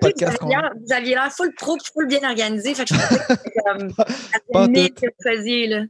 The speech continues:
Speaker 2: Pas tout, pas tout. On a
Speaker 1: Non.
Speaker 2: fait un jeu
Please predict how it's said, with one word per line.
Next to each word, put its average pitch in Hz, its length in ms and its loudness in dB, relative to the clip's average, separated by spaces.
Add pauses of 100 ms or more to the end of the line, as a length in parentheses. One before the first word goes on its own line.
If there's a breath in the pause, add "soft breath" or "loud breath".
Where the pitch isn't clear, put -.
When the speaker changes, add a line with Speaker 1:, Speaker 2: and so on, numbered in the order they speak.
(500)
Speaker 2:
Pas 175 180 4
tout, 180 200 0
pas 156 240 -2
tout. 170 180 -8 (480)
On 160 140 -4
a 175 60 2
Speaker 1:
Non. 165 80 2
Speaker 2:
fait 185 60 8
un 175 100 2
jeu 247 40 2